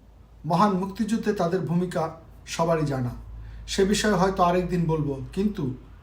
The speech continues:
স্বাধীনতা পরবর্তী সময়ে শিবির বাংলাদেশের বিভিন্ন শিক্ষা প্রতিষ্ঠানে যে সহিংস রাজনীতি করেছে, তার একটি পরিসংখ্যান তুলে ধরছি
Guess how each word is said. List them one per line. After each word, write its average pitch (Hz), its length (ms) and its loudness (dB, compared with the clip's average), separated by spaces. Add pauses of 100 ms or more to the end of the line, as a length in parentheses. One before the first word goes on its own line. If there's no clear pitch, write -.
স্বাধীনতা 202 480 0
পরবর্তী 190 480 -2
সময়ে 139 360 -2 (560)
শিবির 233 400 4
বাংলাদেশের 190 520 2
বিভিন্ন 214 360 0
শিক্ষা - 360 -6
প্রতিষ্ঠানে 185 520 -6
যে 170 100 -8
সহিংস 208 420 -2
রাজনীতি 165 500 -4
করেছে, 180 340 -2 (560)
তার 202 160 6
একটি 190 220 -2
পরিসংখ্যান 190 560 0
তুলে 190 280 0
ধরছি 165 340 -6